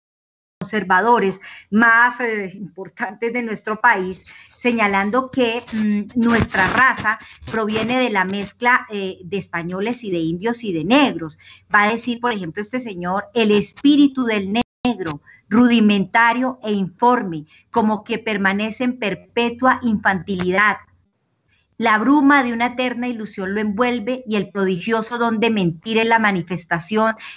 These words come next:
de esa falsa imagen de las cos-, de las cosas, de la ofuscación que le producen el espectáculo del mundo, del terror de hallarse abandonado y disminuido en el concierto humano".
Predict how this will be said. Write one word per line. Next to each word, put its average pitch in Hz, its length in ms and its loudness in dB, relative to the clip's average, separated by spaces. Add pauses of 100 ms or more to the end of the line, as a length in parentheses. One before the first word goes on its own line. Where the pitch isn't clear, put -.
(120)
de 226 80 2
esa 233 260 2
falsa 233 220 2 (800)
imagen 226 600 0
de 170 100 -6
las 156 240 -8
cos-, - 380 -8 (200)
de 196 100 -4
las 160 200 -6
cosas, 220 480 -2 (240)
de 240 120 2
la 202 120 4
ofuscación 196 880 -2 (260)
que 233 120 2
le 226 120 0
producen 208 440 -2
el 233 120 0
espectáculo 202 840 -4
del 170 180 0
mundo, 185 500 -2 (220)
del 214 220 2
terror 208 340 2
de 240 100 2
hallarse 233 380 0
abandonado 208 720 2
y 240 120 0
disminuido 190 800 2
en 170 140 -2
el 165 140 -6
concierto 175 540 -4
humano". 165 380 0